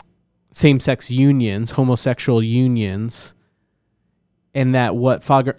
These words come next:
Father Augustino is saying is, really, he's saying that a homosexual civil convenience, in the sense that anybody is a child of God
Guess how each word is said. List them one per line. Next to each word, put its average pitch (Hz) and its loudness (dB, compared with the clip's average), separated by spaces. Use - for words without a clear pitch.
Father 135 2
Augustino 127 2
is 120 0
saying 113 -2
is, 107 -2
really, 135 0
he's 120 -6
saying 113 -4
that 104 -4
a 131 -2
homosexual 120 -2
civil 123 0
convenience, 123 -2
in 127 -2
the 123 0
sense 123 -4
that 107 -2
anybody 131 4
is 107 -4
a 110 -4
child 107 -4
of 101 -10
God 113 0